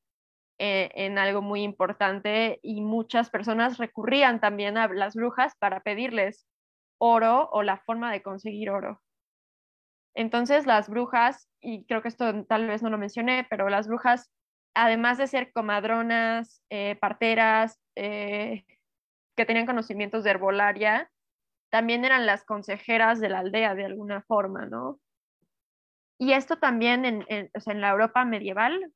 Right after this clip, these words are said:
estaba mezclado con figuras como las de los judíos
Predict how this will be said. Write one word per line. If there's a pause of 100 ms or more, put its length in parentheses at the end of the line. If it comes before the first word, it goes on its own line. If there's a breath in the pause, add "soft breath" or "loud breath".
estaba
mezclado
con
figuras
como
las
de (580)
los
judíos